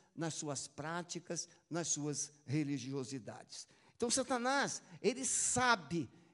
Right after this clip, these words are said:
que a, a obra de Jesus na cruz é suficiente, mas ele vai colocar na sua mente algumas coisas, enganos,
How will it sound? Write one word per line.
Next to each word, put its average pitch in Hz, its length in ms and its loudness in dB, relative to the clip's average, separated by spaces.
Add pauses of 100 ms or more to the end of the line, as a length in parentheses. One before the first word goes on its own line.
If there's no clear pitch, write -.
que 226 280 -2
a, 185 140 2
a 190 140 6
obra 294 320 8
de 247 120 -2
Jesus 220 340 -2
na 208 140 0
cruz - 680 2 (600)
é 185 220 2
suficiente, 247 1080 4 (300)
mas 220 440 -2
ele 214 320 0
vai 185 400 -2
colocar 185 640 -2
na 190 120 -4
sua 208 260 -4
mente 170 680 0 (420)
algumas 180 600 -2
coisas, 165 520 -4
enganos, 175 760 0